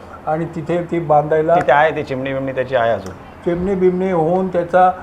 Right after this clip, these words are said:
Speaker 1: अ, साधारण सत्तर ऐंशी लाखाचं काम झालंय,
Speaker 2: हम्म.
Speaker 1: पण उर्वरित पुढचं काम अजून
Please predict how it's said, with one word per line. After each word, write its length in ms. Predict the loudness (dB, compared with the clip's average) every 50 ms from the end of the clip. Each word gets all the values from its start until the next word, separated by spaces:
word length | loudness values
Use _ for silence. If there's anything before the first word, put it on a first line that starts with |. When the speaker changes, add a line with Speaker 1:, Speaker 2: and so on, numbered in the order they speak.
| -14 -18 -18 -16 -10 -8
Speaker 1:
अ, 160 | -6 -6 -4
साधारण 460 | 0 2 4 6 8 8 6 6 2
सत्तर 440 | 0 -2 -2 -2 0 4 4 6 6
ऐंशी 340 | 6 4 2 0 -2 0 2
लाखाचं 400 | 4 2 4 2 -2 0 0 -4
काम 360 | -2 2 2 2 2 2 2
झालंय, 280 | 2 2 2 2 -2 -4
Speaker 2:
हम्म. 320 | -4 -8 -12 -16 -18 -16 -6 -6
Speaker 1:
पण 320 | -4 -4 -2 -4 -4 -4
उर्वरित 380 | -4 0 4 4 4 4 4 0 -4 -8
पुढचं 340 | -8 -8 -8 -8 -4 -4 -4
काम 420 | -4 -2 -2 -2 -2 -2 -2 -4 -8
अजून 240 | -10 -8 -10 -12